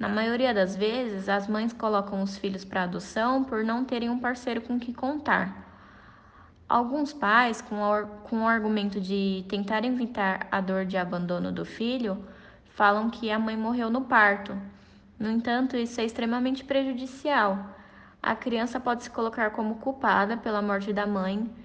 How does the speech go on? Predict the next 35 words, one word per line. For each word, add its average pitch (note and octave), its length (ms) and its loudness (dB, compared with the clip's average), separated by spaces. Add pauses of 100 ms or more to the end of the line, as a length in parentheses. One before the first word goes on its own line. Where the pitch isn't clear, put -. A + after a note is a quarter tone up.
(300)
afetando A3+ 600 0
assim B3+ 480 0
a A#3 80 2
imagem A#3 420 2
que A#3+ 100 -4
ela A#3+ 160 0
tem A#3+ 220 -2
de A#3+ 60 -4
si C4+ 180 -4
mesma. F#3+ 560 0 (920)
Além A#3+ 320 2
disso, A#3 500 0
se - 160 -8
futuramente A#3+ 720 0
ela G#3+ 180 4
vier G#3 280 4
descobrir G3+ 560 0
a G3+ 80 4
verdade, F#3 760 2
pode-se G#3 400 0
criar G#3+ 320 2
uma G#3 180 0
barreira A3+ 680 0 (520)
e A3+ 80 0
colocar A3 560 0
em B3 160 2
risco B3 460 0
a A3+ 80 2
confiança A3+ 600 -2
que A3 120 -4
ela A#3+ 180 2
tem A3 260 -2
nos A#3 160 0
pais G#3+ 280 2
adotivos. G#3+ 840 -2